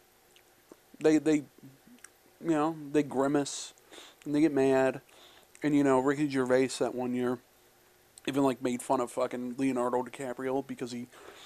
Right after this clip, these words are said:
dates, like, women young as shit. It's like, who gives a fuck anymore?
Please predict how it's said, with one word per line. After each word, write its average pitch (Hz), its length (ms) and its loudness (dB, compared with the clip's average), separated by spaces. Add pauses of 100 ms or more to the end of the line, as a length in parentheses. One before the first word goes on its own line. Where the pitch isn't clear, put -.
(340)
dates, 139 280 4
like, 139 260 0 (140)
women 139 440 4
young 135 220 4
as 127 100 0
shit. 127 380 0 (1040)
It's - 100 -4
like, 151 100 2
who 175 120 2
gives 147 240 4
a 120 40 -4
fuck 120 280 -2
anymore? 120 420 -6